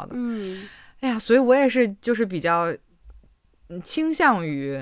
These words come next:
Speaker 2: 嗯。
Speaker 1: 觉得会自己带会比较好，就是可以省去很多不必要的麻烦。唉，但同时在国内，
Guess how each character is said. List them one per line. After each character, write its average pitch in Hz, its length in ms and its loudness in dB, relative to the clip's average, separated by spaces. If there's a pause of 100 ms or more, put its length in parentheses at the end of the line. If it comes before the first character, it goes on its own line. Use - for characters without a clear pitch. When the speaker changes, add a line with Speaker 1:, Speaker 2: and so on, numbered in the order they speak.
(100)
Speaker 2:
嗯。 196 480 -8
Speaker 1:
觉 165 200 -2
得 160 320 -2
会 180 240 -4
自 180 220 -8
己 143 140 -10
带 170 260 -2
会 160 100 -6
比 147 100 -8
较 135 140 -6
好， 156 240 -6
就 160 120 -8
是 170 200 -6 (440)
可 - 120 -6
以 185 120 -2
省 143 260 -6
去 175 200 -8
很 165 200 -8
多 170 320 -6 (400)
不 175 80 -6
必 226 140 -4
要 240 180 2
的 190 80 -6
麻 139 240 -4
烦。 175 260 -6 (800)
唉， 240 380 -2
但 320 160 -2
同 240 200 0
时 247 180 2
在 269 140 2
国 190 220 0
内， 226 280 -4